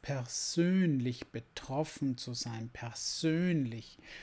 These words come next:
angegriffen zu sein von allem, was außen ist. Und hier und heute erlaube ich mir,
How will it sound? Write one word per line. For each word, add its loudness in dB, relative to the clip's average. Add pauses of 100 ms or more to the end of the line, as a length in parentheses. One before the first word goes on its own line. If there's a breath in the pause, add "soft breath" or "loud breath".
(1200 loud breath)
angegriffen 4
zu -4
sein 0 (260 loud breath)
von 2 (120)
allem, 4 (260)
was -2
außen 4
ist. -6 (1160 loud breath)
Und 2
hier 4
und 8
heute 8
erlaube 6
ich 2
mir, 4